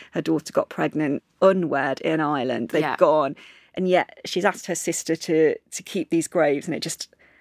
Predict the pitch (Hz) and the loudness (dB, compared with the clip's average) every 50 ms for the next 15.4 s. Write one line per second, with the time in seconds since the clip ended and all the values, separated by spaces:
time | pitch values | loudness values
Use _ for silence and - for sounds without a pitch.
0 | _ _ _ _ - - - - 180 - - - - 180 165 156 165 147 - 170 | _ _ _ _ -8 -6 -4 -4 -4 -4 -4 -4 -2 -2 -2 -2 -2 -4 -4 -4
1 | - 165 147 - - 180 147 139 151 - - 175 170 - 208 160 175 110 202 208 | -4 -4 -4 -4 -4 -2 -2 -2 -2 -2 -2 -2 2 2 4 4 4 4 2 2
2 | 208 196 170 151 185 180 180 175 165 160 - - 190 175 170 170 - 165 160 156 | 2 2 0 0 0 2 2 2 2 2 0 0 2 2 2 0 0 -2 0 0
3 | 160 - 175 165 170 - - - 208 202 196 175 175 156 147 156 147 160 160 156 | 0 -4 -2 -4 -2 -2 2 2 4 4 4 2 2 2 4 2 2 2 0 -2
4 | 160 - _ _ _ _ - - - 160 - 175 170 165 147 160 151 143 - - | -4 -10 _ _ _ _ -14 -6 -6 -2 0 2 0 2 2 0 0 -2 -2 -2
5 | - 160 160 - - 143 - 180 - 156 151 - - - - 156 - - - 160 | -2 -2 -2 -2 -4 -4 -4 -2 -2 -4 -4 -4 -6 -6 -4 -4 -2 4 6 6
6 | 151 156 - 175 170 165 165 185 240 247 240 226 208 185 175 160 - 226 214 175 | 6 6 4 4 4 4 4 4 4 2 2 4 4 4 4 4 2 2 0 0
7 | 147 139 180 175 175 - - - - - - - - - - 359 339 233 - - | 0 0 0 0 -2 -2 -6 -20 -20 -20 -20 -20 -10 -2 0 0 0 0 -6 -6
8 | - - 180 165 151 156 170 165 165 156 156 - 165 156 139 143 - 165 151 147 | -2 0 2 2 2 2 0 0 -2 -4 -2 -2 -6 -6 -6 -4 -4 -4 -4 -4
9 | - - 151 160 - 160 156 156 151 147 139 135 156 - - 151 - - - - | -4 -4 -4 -2 0 0 0 0 0 -2 -4 -4 -6 -4 -6 -6 -8 -8 -16 -20
10 | - _ - - 160 156 - - - - - 131 - 165 - _ _ _ - - | -20 _ -4 -2 0 0 0 -2 -4 -8 -6 -4 -4 -6 -6 _ _ _ -10 -10
11 | - 160 156 - 180 156 - - - - - - - - - - - - - - | -8 -8 -6 -2 -2 -2 -2 -2 -6 -10 -8 -10 -8 -6 -6 -8 -6 -8 -10 -10
12 | - - - - - - - - - - - - 202 214 208 196 185 165 202 190 | -10 -12 -12 -8 -6 -6 -6 -6 -6 -6 -2 2 2 4 4 4 2 0 -2 -2
13 | 202 196 170 170 165 220 226 202 208 175 208 202 170 170 170 175 175 165 - 147 | -2 -2 0 0 -2 -2 0 -2 0 0 2 2 2 2 2 2 0 0 -2 -6
14 | - - 165 - 175 156 156 147 - - 165 160 - - 160 156 147 143 - - | -6 -6 -2 0 0 2 2 0 0 -2 -2 -2 0 0 2 2 2 0 -4 -4
15 | - 156 151 147 143 143 135 | -2 0 2 4 4 2 0